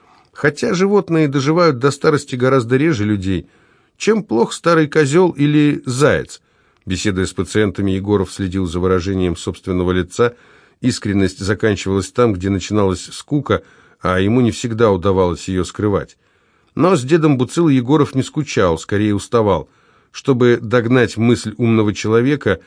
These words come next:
а дед был умным человеком, надо было бежать.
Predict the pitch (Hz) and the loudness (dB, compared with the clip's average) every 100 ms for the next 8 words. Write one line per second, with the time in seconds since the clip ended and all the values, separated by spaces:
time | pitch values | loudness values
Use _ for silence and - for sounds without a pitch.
0 | _ - - 101 95 85 107 90 95 104 | _ -12 -4 0 0 0 -2 -2 -4 -2
1 | 120 107 98 92 101 101 120 135 113 113 | 0 2 2 0 -2 0 0 0 0 2
2 | 110 107 113 113 107 120 110 76 - | 0 0 0 0 0 0 0 -2 -8